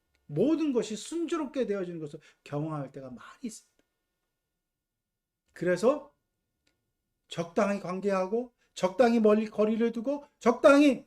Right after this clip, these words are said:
살아가는 것이 어떻게 보면 세상의 지혜인 것처럼 느껴질 때가 많이 있습니다.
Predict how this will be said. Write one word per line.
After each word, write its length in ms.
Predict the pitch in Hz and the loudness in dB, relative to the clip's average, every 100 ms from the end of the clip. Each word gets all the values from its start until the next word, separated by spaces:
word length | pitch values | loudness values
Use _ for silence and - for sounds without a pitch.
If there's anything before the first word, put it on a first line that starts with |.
| _ | _
살아가는 560 | - - 339 330 262 208 | -10 0 2 4 2 0
것이 420 | 170 165 180 180 _ - | -2 -2 -4 -4 _ -10
어떻게 320 | 151 160 185 | -8 -2 -2
보면 420 | 156 151 147 147 - | -2 -4 -6 -8 -14
세상의 480 | - 196 175 160 | -12 -8 -6 -6
지혜인 360 | 156 240 285 262 | -4 -2 0 0
것처럼 440 | 233 220 190 180 | -2 -4 -8 -8
느껴질 360 | 151 - 147 143 | -8 -8 -8 -10
때가 200 | 139 135 | -12 -14
많이 280 | 113 120 135 | -18 -20 -20
있습니다. 240 | - _ | -20 _